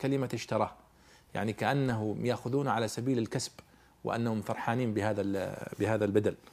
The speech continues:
"اختاره أو استبدله بكتاب الله، ما له في الآخرة من خلاق"، أي في يوم القيامة، "ما له في الآخرة نصيب من الجنة". "ولبئس ما شروا به أنفسهم"، يعني لبئس ما شروا به، أي باعوا أنفسهم،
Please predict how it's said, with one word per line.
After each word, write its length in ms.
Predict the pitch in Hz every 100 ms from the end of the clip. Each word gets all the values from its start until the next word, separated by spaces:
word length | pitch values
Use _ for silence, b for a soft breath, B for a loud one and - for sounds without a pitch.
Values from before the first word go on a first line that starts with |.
| b b b b b -
"اختاره 360 | - - 180 170
أو 220 | 165 135
استبدله 480 | - 135 131 156 131
بكتاب 480 | 131 131 120 117
الله، 160 | 113 98
ما 200 | 147 233
له 160 | 220 190
في 100 | 185
الآخرة 440 | 175 196 175 165
من 120 | 151
خلاق"، 340 | 135 139 180 151
أي 80 |
في 100 | 139
يوم 160 | 139 135
القيامة، 420 | 123 135 160 185
"ما 200 | 143 151
له 120 | 147
في 80 | 135
الآخرة 400 | 139 127 156 147
نصيب 400 | 135 127 156 151
من 300 | 151 131 131
الجنة". 440 | 127 110 113 98 98 - _ _ - - - b b b b b b b b -
"ولبئس 480 | 123 131 151 170 143
ما 280 | 131 123
شروا 400 | 113 156 147 135
به 320 | 123 151 143 120
أنفسهم"، 580 | 117 139 120 110 135
يعني 320 | 110 110 120 110
لبئس 320 | 123 175 135
ما 280 | 123 117 107
شروا 360 | - 151 151
به، 240 | 139 165 175
أي 100 | 139
باعوا 380 | 147 131 131
أنفسهم، 420 | 113 117 113 92